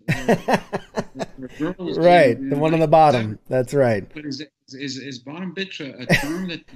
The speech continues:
Speaker 1: was in the, was it?
Speaker 2: I mean,
Speaker 1: Oh,
Speaker 2: it's,
Speaker 1: I
Speaker 2: I, I heard it thrown, thrown around quite a bit. Um, no, I was, I was the private. I was the guy. Like, it's the lowest, the lowest guy in the totem pole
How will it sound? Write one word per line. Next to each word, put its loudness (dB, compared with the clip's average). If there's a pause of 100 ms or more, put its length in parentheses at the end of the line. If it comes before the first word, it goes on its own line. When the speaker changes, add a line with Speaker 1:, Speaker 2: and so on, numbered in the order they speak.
(180)
Speaker 1:
was -14
in -6
the, -10 (120)
was -6
it? -8 (140)
Speaker 2:
I 4
mean, 2
Speaker 1:
Oh, -2 (100)
Speaker 2:
it's, -10 (140)
Speaker 1:
I -2
Speaker 2:
I, 4
I 6
heard 4
it 2
thrown, 0
thrown 2
around 0
quite 2
a -4
bit. -2 (100)
Um, -2
no, 0
I -2
was, -2
I -2
was 0
the 2
private. -2
I -4
was -4
the -6
guy. 0 (240)
Like, 0
it's -6
the 2
lowest, 2
the -2
lowest 2
guy 2
in 0
the 0
totem 4
pole -8